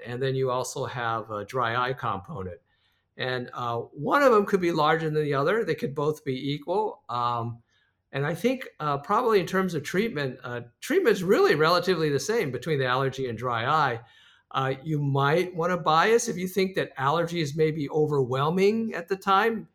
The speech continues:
maybe bias towards more allergy treatment, or maybe if the dry eye, you know, M G Ds, uh, so on and so forth, then you might wanna go ahead and bias towards that direction. But, uh, usually, you know, typically, clinically,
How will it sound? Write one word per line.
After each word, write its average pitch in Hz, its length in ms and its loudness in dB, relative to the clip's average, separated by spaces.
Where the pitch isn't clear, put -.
maybe 151 240 0
bias 143 380 0
towards 135 380 -4
more 123 200 -6
allergy 185 460 0
treatment, 226 500 0
or 139 100 2
maybe 151 320 4
if 139 120 -2
the 143 60 -4
dry 123 340 0
eye, 175 320 4
you 196 180 2
know, 139 140 0
M 151 280 0
G 147 180 0
Ds, 175 440 -2
uh, 120 120 -8
so 151 260 -2
on 143 160 0
and 131 80 -6
so 196 240 0
forth, 226 280 2
then 143 140 0
you 143 80 0
might 139 240 0
wanna 131 180 -4
go 135 140 -2
ahead 131 180 0
and 120 120 -6
bias 123 480 -4
towards 127 300 -4
that 156 280 0
direction. 214 680 -2
But, 151 300 -2
uh, 151 300 -2
usually, 220 600 2
you 160 160 0
know, 147 120 0
typically, 180 560 -2
clinically, 247 800 0